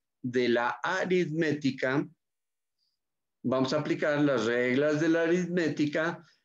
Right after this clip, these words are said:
en el álgebra, en el proceso algebraico.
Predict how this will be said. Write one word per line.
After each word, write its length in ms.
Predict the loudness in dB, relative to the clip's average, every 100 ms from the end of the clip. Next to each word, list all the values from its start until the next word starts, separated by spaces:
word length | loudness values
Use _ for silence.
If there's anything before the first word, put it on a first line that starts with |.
| _ _ -6
en 200 | 0 2
el 360 | 2 0 -2 -4
álgebra, 1040 | -2 0 0 -2 -2 0 2 2 2 -2 -6 _ _ _ _ -2
en 180 | 2 2
el 400 | 2 2 0 0
proceso 640 | 0 2 2 2 2 2
algebraico. 1300 | 2 0 0 2 2 2 0 -2 0 2 2 -2